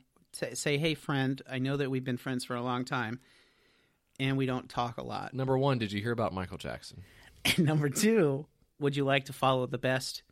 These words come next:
Speaker 2: Yeah.
Speaker 1: One of the best.
Speaker 2: One of
Speaker 1: Oh,
Speaker 2: the
Speaker 1: I'm not
Speaker 2: best.
Speaker 1: gonna say the best.
Speaker 2: The
Speaker 1: One of the
Speaker 2: yeah.
Speaker 1: best Kickstarter slash crowdfunding
Speaker 2: Yeah.
Speaker 1: podcasts out there right now.
Speaker 2: And then do your best to remember the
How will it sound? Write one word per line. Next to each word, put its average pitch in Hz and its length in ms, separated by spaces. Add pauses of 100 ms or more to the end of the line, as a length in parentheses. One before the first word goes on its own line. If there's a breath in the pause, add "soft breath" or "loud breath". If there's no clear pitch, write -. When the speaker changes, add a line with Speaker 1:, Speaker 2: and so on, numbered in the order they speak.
(240)
Speaker 2:
Yeah. 98 140 (120)
Speaker 1:
One 185 200
of 151 160
the 135 80
best. - 480
Speaker 2:
One 151 140
of - 80
Speaker 1:
Oh, - 20
Speaker 2:
the 135 80
Speaker 1:
I'm - 60
not 156 160
Speaker 2:
best. 165 100
Speaker 1:
gonna 151 100
say 139 160
the 123 120
best. - 260 (300 loud breath)
Speaker 2:
The 147 80
Speaker 1:
One 175 200
of 165 140
the 156 80
Speaker 2:
yeah. 139 60
Speaker 1:
best 127 360 (720)
Kickstarter 135 680
slash 131 640
crowdfunding 127 920 (120)
Speaker 2:
Yeah. 76 140 (640)
Speaker 1:
podcasts - 1040 (380)
out 117 220
there 110 160
right 110 220
now. 120 220 (120)
Speaker 2:
And 160 120
then 185 120
do 240 80
your 247 160
best 175 280
to 160 80
remember 135 340
the 101 240